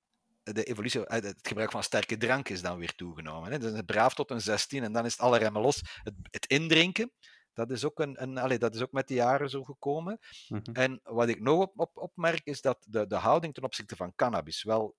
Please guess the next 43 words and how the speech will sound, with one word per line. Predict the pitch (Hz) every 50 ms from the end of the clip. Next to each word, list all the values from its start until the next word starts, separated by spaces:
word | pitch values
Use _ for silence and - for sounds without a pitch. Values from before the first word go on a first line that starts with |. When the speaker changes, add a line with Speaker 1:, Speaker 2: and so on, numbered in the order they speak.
| _ -
Speaker 1:
serieus | - - - 101 104 107 113 - -
veranderd | - 95 90 92 92 92 90 - - -
is. | - - - - - - _ _ _ _ _ _ _ _ - - -
Speaker 2:
In | 123 120 117
Speaker 1:
Eh, | 107
Speaker 2:
welk | 107 113 113 110 -
opzicht? | - 110 - - - 175 180 - - - - - - - -
Speaker 1:
eh, | 123 123 120 117 135
in | 135 127 117
die | 110 120 117 107
zin | 107 127 151 180 185 165 117 113
dat | 104 127 120 - -
er | 127 113 113
meer, | 113 113 120 131 139 143 135 127 117 -
ehm, | 117 110 107 104 104 101 95 - _ _ _ _ _ _ _ _ _
ja, | - - - 95 98 92 - - _ - - 80 - _ _ _ -
openheid | 156 175 202 - 208 196 214 220 214 -
is, | 269 277 - - - - - - _ _ _
hè. | - 113 190 220
De | 117 110 107 113
jo-, | 117 117 -
leerlingen | 120 131 131 127 127 127 120
zijn | 110 117 120 123
er | 123 117
ook, | 131 - - 85
zeker | 85 95 107 - -
met | 104 104 107 -
internet, | 117 117 - 143 139 139 - - -
veel | 113 104 127 127
meer | 123 131 127 110
van | 117 110
op | 113 104
de | 107
hoogte | 98 120 135 - - 107
van, | 110 107 104 -
van, | - 107 101 90
van | 107 101
wat | 95 98 90
dat | 107 - -
er | 135 127
gebeurt. | 135 127 123 131 151 196 - - - - - - - - - - - - - _ _ _ _ _ -
Ehm, | 107 107 110 110 110 110 110 113 107 107 110 110 107 104 101 _ _ _ _ - - - _ _
en | - 113 113 113 113 113 113 113 113 113 110 107